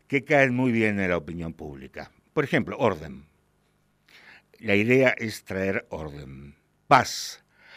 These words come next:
que la gente pueda circular en paz. El periodismo apoyó,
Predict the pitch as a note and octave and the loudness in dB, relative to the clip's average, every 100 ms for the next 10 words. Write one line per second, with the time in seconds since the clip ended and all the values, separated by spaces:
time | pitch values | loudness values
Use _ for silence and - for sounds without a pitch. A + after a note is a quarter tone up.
0 | - - _ G2+ F#2 - A#2+ G#2+ - G#2+ | -20 -20 _ -6 -4 -4 -4 -4 -4 -2
1 | G2 - E2 F#2+ G2+ F2 F2 D#2+ - - | -2 -6 -12 -8 -8 -8 -8 -10 -12 -16
2 | - - _ _ _ _ _ _ _ _ | -16 -20 _ _ _ _ _ _ _ _
3 | - E3 D3+ E3 D#3 F#3 A3+ F3 C3 G#2+ | -4 0 2 2 2 2 2 2 2 2
4 | A#2 D#3 | 2 0